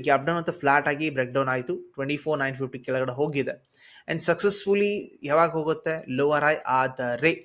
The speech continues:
ಲೋವರ್ ಹೈ ಆಗದೇನೆ ನೀವೇನಾಗ್ತೀರಿ ಸರ್? ಫೇಲ್ ಆಗ್ತೀರಿ. ಹೆಂಗೆ? ಮಾರ್ಕೆಟ್ ಗ್ಯಾಪ್ ಡೌನ್ ಏನೋ ಹೋಗುತ್ತೆ ಅಥವಾ ನೆಗೆಟಿವ್ ಏನೋ ಹೋಗುತ್ತೆ, but ಕ್ಯಾಂಡಲ್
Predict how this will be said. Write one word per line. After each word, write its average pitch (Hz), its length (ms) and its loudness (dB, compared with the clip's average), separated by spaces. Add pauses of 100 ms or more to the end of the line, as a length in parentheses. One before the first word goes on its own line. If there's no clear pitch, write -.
(480)
ಲೋವರ್ 180 280 6
ಹೈ 185 60 2 (300)
ಆಗದೇನೆ 190 400 2 (100)
ನೀವೇನಾಗ್ತೀರಿ 160 640 -4
ಸರ್? 185 140 -4 (360)
ಫೇಲ್ 185 220 6
ಆಗ್ತೀರಿ. 151 320 -2
ಹೆಂಗೆ? 156 220 -6 (140)
ಮಾರ್ಕೆಟ್ 135 340 -4
ಗ್ಯಾಪ್ 120 180 -4
ಡೌನ್ 160 220 0
ಏನೋ 160 180 0
ಹೋಗುತ್ತೆ 147 300 -2
ಅಥವಾ 143 180 -6
ನೆಗೆಟಿವ್ 127 260 -8
ಏನೋ 151 140 -6
ಹೋಗುತ್ತೆ, 135 320 -4 (380)
but 190 180 -2
ಕ್ಯಾಂಡಲ್ 185 260 4